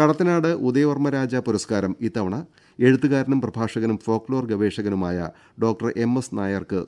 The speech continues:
സമ്മാനിക്കുമെന്ന് പുരസ്കാര സംഘാടക സമിതി കൺവീനർ ഡോക്ടർ ഇ കെ ഗോവിന്ദവർമ്മ രാജ കോഴിക്കോട്ട് അറിയിച്ചു. ഇരുപതിനായിരം രൂപയും ഫലകവും അടങ്ങുന്നതാണ് പുരസ്കാരം. വിയറ്റ്നാം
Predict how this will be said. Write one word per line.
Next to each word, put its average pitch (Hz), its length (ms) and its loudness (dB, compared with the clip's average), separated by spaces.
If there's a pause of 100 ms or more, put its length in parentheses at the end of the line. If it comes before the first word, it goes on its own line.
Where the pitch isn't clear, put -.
(120)
സമ്മാനിക്കുമെന്ന് 101 680 -4 (420)
പുരസ്കാര 139 400 2
സംഘാടക 107 440 -2
സമിതി 101 380 -2
കൺവീനർ 92 460 -4
ഡോക്ടർ 107 260 -4
ഇ 110 200 -2
കെ 135 80 0
ഗോവിന്ദവർമ്മ 101 720 -2
രാജ 82 280 -6 (360)
കോഴിക്കോട്ട് 113 400 0
അറിയിച്ചു. 87 360 -8 (420)
ഇരുപതിനായിരം 127 600 2
രൂപയും 101 280 0
ഫലകവും 98 420 -6
അടങ്ങുന്നതാണ് 95 680 -8
പുരസ്കാരം. 80 460 -12 (720)
വിയറ്റ്നാം 160 520 4